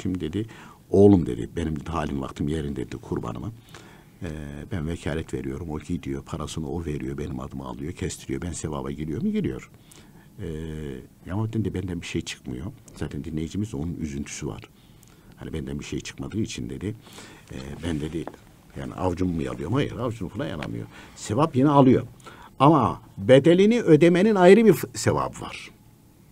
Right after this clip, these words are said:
Mesela dese ki bir hanım, dinen zengin olan, eee, şimdi Mustafa Toköz'ün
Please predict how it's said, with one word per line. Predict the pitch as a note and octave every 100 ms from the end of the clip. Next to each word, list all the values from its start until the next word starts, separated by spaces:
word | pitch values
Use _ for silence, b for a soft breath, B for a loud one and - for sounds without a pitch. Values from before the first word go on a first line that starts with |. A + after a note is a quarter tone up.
| _ _ _ - _ _ _ _ _ _ -
Mesela | - B1 F2+
dese | A2+ A2+
ki | - -
bir |
hanım, | D2 A#1 - - - -
dinen | F2 C2
zengin | D2+ D#2 D2
olan, | B1+ C#2+ A#2+ B B B B B -
eee, | D2 C#2 D2 D2+ C2
şimdi | D2 - C#2 C#2 - B B B B B
Mustafa | - - - E2
Toköz'ün | - E2+ - E2+